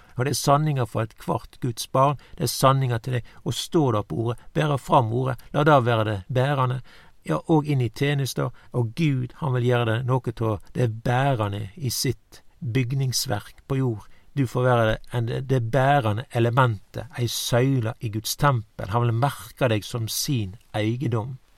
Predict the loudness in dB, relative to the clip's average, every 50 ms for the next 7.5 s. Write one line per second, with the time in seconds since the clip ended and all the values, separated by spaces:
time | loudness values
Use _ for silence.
0 | -20 -20 -20 -20 -20 -20 -20 -20 -20 -16 -10 -6 -4 -2 0 0 2 4 4 4
1 | 6 6 6 6 4 4 4 2 2 2 2 0 0 -2 -4 -6 -4 -4 -2 2
2 | 4 4 4 4 4 0 -2 -2 0 2 2 0 0 -4 -6 -2 2 2 4 4
3 | 2 2 2 0 -2 -2 -2 -2 -2 -2 -2 -4 -6 -4 0 2 4 4 4 2
4 | -2 -8 -10 -10 -8 -8 -8 -8 -8 -8 -10 -12 -14 _ -20 -20 _ _ _ _
5 | _ _ -20 -20 -20 -20 -20 -20 -8 -2 2 4 4 4 4 4 4 4 4 2
6 | 0 -2 -2 0 2 2 2 2 2 0 0 -2 -6 _ -4 -2 0 0 -2 -2
7 | -6 -14 -18 -12 -10 -8 -8 -8 -10